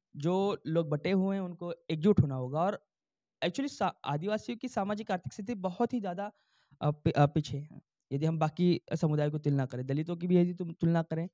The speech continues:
अ, ये दलितों के साथ भी यदि तो हम तुलना करें, फिर भी आदिवासी बहुत पिछड़े हैं। जैसे मैं अभी अम्बेडकर School of Social Sciences में स-, Department of Sociology में पढ़ाई करता था।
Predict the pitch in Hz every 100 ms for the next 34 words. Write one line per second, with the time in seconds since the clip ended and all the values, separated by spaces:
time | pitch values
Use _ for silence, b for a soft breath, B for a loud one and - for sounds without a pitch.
0 | _ _ _ _ _ _ _ - 139 139
1 | 135 127 - _ _ _ - - 185 -
2 | 160 175 175 190 208 208 226 226 180 165
3 | 165 160 160 170 190 208 220 _ - 285
4 | 294 302 294 185 208 202 208 180 180 156
5 | 147 131 151 180 175 180 170 180 - _
6 | _ _ _ - 151 180 - - 175 180
7 | 170 165 156 151 151 160 156 175 - -
8 | - - - 147 151 156 165 - 151 151
9 | 139 143 139 127 120 - - -